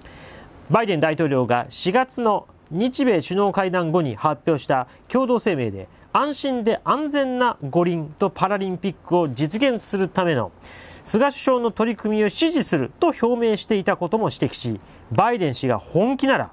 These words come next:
渡航中止勧告の撤回が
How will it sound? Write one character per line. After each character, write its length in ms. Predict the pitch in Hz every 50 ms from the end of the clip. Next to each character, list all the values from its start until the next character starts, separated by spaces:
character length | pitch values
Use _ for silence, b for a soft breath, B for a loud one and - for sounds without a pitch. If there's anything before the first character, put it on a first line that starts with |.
| - - - - - - - - - - - - - - - - - - B B B B B B
渡 180 | - 147 143
航 200 | 147 - 294 -
中 120 | - - 262
止 160 | 247 - 254
勧 220 | - 269 269 269
告 140 | 233 202 170 160
の 100 | 135 127
撤 180 | - 151 147 -
回 220 | - 233 233 233 220
が 200 | 233 226 -